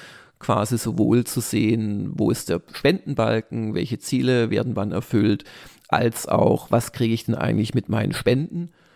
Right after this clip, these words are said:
welche Perks schalte ich frei und diese freigeschalteten Perks werden auch sofort angezeigt. Auf, alles auf derselben,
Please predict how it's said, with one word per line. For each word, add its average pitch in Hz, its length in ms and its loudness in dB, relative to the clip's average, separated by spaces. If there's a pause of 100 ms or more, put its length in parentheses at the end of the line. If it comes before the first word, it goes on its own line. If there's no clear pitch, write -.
(240)
welche - 280 -2
Perks 120 320 4
schalte 107 260 2
ich 117 100 -4
frei 113 360 4
und 117 160 0
diese 110 180 0
freigeschalteten 113 640 0
Perks - 380 -2
werden 98 180 0
auch 104 120 0
sofort - 320 -6
angezeigt. - 760 -4
Auf, - 380 4
alles 131 200 2
auf - 160 -2
derselben, 107 600 0